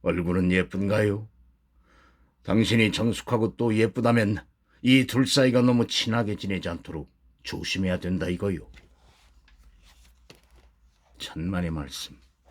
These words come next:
미모가 정숙함을 창녀로 타락시키는 건 쉬운 일이야. 하지만 미인을 정숙하게 변모시키기란 정숙함의 힘으로는 불가능한 일이지.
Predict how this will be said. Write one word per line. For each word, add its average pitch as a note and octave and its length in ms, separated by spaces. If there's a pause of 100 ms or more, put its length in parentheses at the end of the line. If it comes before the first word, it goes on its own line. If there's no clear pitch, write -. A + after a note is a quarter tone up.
(920)
미모가 G2+ 520
정숙함을 G2 680
창녀로 G#2 600
타락시키는 G2 640
건 F#2 180
쉬운 E2 480
일이야. D#2+ 220 (720)
하지만 A2 360
미인을 A#2+ 440
정숙하게 B2+ 680
변모시키기란 A#2 920 (180)
정숙함의 C3+ 640
힘으로는 A2+ 680
불가능한 G2+ 680
일이지. - 340